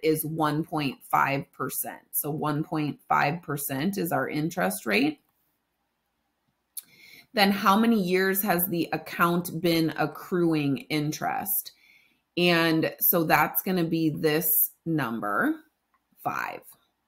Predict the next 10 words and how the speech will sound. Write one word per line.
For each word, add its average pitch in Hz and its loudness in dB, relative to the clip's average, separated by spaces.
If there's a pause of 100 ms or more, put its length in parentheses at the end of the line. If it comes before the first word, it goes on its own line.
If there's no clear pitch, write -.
(160)
So 147 -10
five 151 -4
years. 247 -2 (2750)
And 190 4
then 180 4
how 202 0
much 214 0
money 180 4
was 156 2
invested? 143 -2